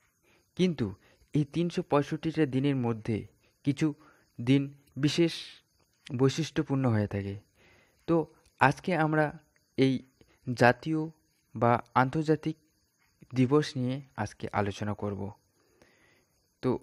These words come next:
বারো মাসের কোন কোন দিন গুরুত্বপূর্ণ সেগুলো নিয়ে আজকে আলোচনা করব। তো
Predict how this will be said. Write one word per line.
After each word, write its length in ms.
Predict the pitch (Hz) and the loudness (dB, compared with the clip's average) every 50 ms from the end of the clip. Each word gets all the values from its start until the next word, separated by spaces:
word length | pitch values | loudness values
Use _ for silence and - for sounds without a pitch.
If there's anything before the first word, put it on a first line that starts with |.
| _ - | _ 0
বারো 320 | 117 110 113 120 127 147 147 | 6 10 10 10 10 10 8
মাসের 360 | 143 143 139 - 143 139 131 - - - _ _ _ _ _ _ _ _ _ _ _ _ _ _ _ _ _ _ _ _ _ _ _ _ _ _ - - _ _ _ _ _ _ _ _ _ _ _ _ _ _ | 6 4 4 4 2 0 0 -2 -6 -18 _ _ _ _ _ _ _ _ _ _ _ _ _ _ _ _ _ _ _ _ _ _ _ _ _ _ -20 -20 _ _ _ _ _ _ _ _ _ _ _ _ _ _
কোন 240 | - 143 147 151 143 | -4 -2 -2 -2 -2
কোন 300 | 131 139 139 139 135 - - _ 117 | -2 -2 -2 -2 -4 -6 -8 _ -4
দিন 320 | 110 123 123 123 123 117 - _ _ _ _ _ _ _ _ _ _ - 123 | -2 0 0 0 0 -4 -10 _ _ _ _ _ _ _ _ _ _ -10 -4
গুরুত্বপূর্ণ 680 | 123 135 139 139 - 156 135 127 120 117 117 120 135 160 - _ _ _ _ _ _ _ _ _ _ _ _ _ _ | -2 -2 -2 0 -2 -4 -2 -2 -2 0 0 -2 -4 -6 -10 _ _ _ _ _ _ _ _ _ _ _ _ _ _
সেগুলো 400 | - - - 143 131 143 151 156 | -6 0 0 0 2 2 0 0
নিয়ে 260 | 156 151 147 151 131 | 0 0 0 0 0
আজকে 300 | 90 117 - - - - - - | -2 -4 -4 -6 -10 -14 -10 -6
আলোচনা 380 | 110 107 107 101 - 101 104 101 | -4 -4 -4 -4 -4 -6 -6 -6
করব। 300 | 101 104 104 101 98 - - _ _ _ _ - _ _ _ _ - - _ _ - | -6 -4 -4 -6 -6 -8 -12 _ _ _ _ -20 _ _ _ _ -20 -20 _ _ -4
তো 180 | 139 135 - | -4 -4 -4